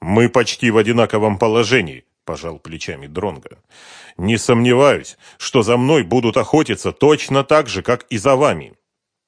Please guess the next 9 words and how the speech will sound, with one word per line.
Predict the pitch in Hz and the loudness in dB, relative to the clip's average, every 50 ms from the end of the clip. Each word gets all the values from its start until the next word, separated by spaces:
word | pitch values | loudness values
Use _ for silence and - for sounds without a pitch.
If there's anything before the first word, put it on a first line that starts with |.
| _ _ _ _ _ | _ _ _ _ _
«Как | - 185 190 185 | 0 0 0 0
вас | 147 139 127 98 95 | 0 -2 -4 -2 0
зовут?» | 135 165 175 185 151 - - - _ _ _ _ _ _ _ _ _ _ _ _ | 0 0 2 2 0 0 -2 -10 _ _ _ _ _ _ _ _ _ _ _ _
«Мое | - 69 69 78 98 104 101 101 | -20 -12 -8 -6 -4 -2 -2 -2
имя | 117 131 127 107 90 | -2 -2 -2 -2 -2
вам | 82 101 110 101 98 | -2 -2 -2 -2 -4
ничего | 98 95 - 120 110 107 | -4 -4 -4 -4 -2 -2
не | 95 82 76 | -4 -4 -6
скажет». | - - - 117 - - - - - | -6 -2 -2 -2 -2 -2 -8 -16 -20